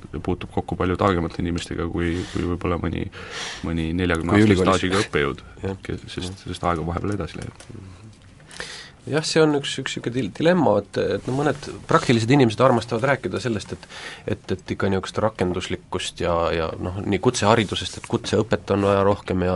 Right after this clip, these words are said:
Speaker 2: ja rakenduslikku kõrgharidust vaja rohkem, räägitakse liigsest akadeemilisusest mõnikord ja, ja noh, selle teine pool on see, et inimesed saavad oma mingid kutseoskused kätte ja lähevad kiiresti tööle, aga, aga teisalt mulle tundub see, see jutt nagu natukene ohtlik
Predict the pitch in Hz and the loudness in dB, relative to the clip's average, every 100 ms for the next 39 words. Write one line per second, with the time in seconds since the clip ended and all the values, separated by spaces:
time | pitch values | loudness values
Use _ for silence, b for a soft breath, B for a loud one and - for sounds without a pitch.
0 | 90 92 113 95 85 - - 107 98 90 | 2 2 2 0 -4 -10 -4 -2 0 0
1 | 85 - 95 90 95 98 - 85 82 - | -2 -4 -2 2 0 0 -4 -4 -4 -6
2 | B B B 92 87 - 92 95 101 104 | B B B -2 -2 -4 -2 2 4 4
3 | - 104 98 - 98 113 101 90 92 - | 2 0 2 2 6 6 6 2 -2 -4
4 | 92 104 104 92 90 - B B B B | -4 0 2 2 0 -4 B B B B
5 | 98 95 92 87 95 104 - 113 92 113 | 0 4 6 6 4 4 4 4 8 8
6 | 104 98 95 98 107 - 95 90 - - | 8 6 4 4 2 2 2 0 -2 2
7 | 95 90 92 92 92 87 - - 104 107 | 4 4 2 2 0 -4 -6 0 0 0
8 | 95 90 110 - 92 90 95 90 - 104 | -2 0 0 0 0 2 0 0 0 0
9 | 90 - - 156 95 87 B B B B | 0 -4 2 4 4 0 B B B B
10 | - 92 101 95 98 95 147 151 110 90 | -2 2 4 6 6 4 4 4 2 0
11 | - 120 113 110 104 95 - 101 90 110 | -2 2 4 4 2 0 2 2 2 0
12 | 117 - 101 107 120 - 107 117 151 - | 0 0 0 2 0 0 4 4 4 0
13 | 104 | -4